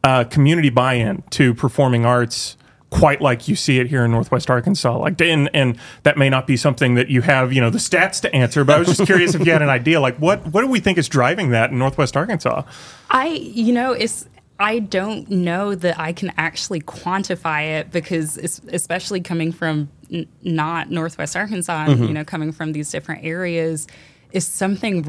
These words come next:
Speaker 2: really remarkable about being in an area that is so supportive and so bought into these things.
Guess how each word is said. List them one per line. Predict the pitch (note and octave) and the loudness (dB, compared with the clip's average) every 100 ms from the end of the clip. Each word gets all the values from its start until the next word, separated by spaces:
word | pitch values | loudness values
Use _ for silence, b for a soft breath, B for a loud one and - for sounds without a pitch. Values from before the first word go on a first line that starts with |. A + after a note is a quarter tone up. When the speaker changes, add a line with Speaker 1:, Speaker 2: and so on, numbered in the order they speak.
| D3 | -6
Speaker 2:
really | E3+ F#3 F#3+ | -4 -4 -4
remarkable | D#3+ D#3 D3+ D3 D#3 F3 E3 D3+ D3 | -2 -2 -2 -4 -6 -6 -4 -2 -2
about | D3 C#3 C#3 D#3 D3 | -2 -4 -6 -8 -4
being | D#3 D#3 D#3 | -2 -2 -2
in | D#3 D3+ | -4 -4
an | D3 | -6
area | D3+ D#3 D#3+ D#3 | -6 -6 -4 -4
that | C#3+ C#3 | -4 -4
is | C#3+ C#3+ - - | -4 -6 -8 -10
so | - - F#3 F3 | -10 -6 -4 -4
supportive | E3+ F3 F3 D#3+ D#3 D#3 D3+ D3 | -8 -10 -8 -8 -6 -6 -8 -8
and | D#3 D3 | -6 -4
so | - D#3 C#3+ D3+ D3+ C#3+ _ D3 - | -6 -4 -4 -4 -6 -10 _ -14 -4
bought | D3 D3+ - | -4 -4 -8
into | D3+ D#3 E3+ E3 D#3+ | -8 -4 -6 -6 -10
these | D3 C#3 - | -8 -8 -10
things. | F3 F#3+ F3+ D#3 | -10 -8 -6 -6